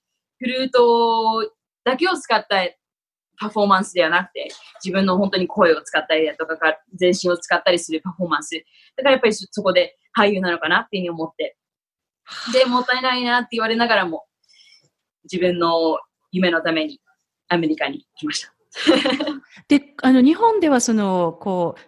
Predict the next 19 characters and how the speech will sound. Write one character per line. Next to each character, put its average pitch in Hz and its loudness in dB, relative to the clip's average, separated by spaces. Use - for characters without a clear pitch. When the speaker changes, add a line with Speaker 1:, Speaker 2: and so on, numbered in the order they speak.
Speaker 2:
芸 294 4
術、 302 -2
東 277 -4
京 269 -2
芸 247 -2
術 247 -4
大 240 -2
学 233 -4
の 240 4
付 240 -2
属 285 0
の 277 6
高 370 4
校 339 0
で、 330 -2
お-、 349 4
音 349 6
楽 214 0
を - -10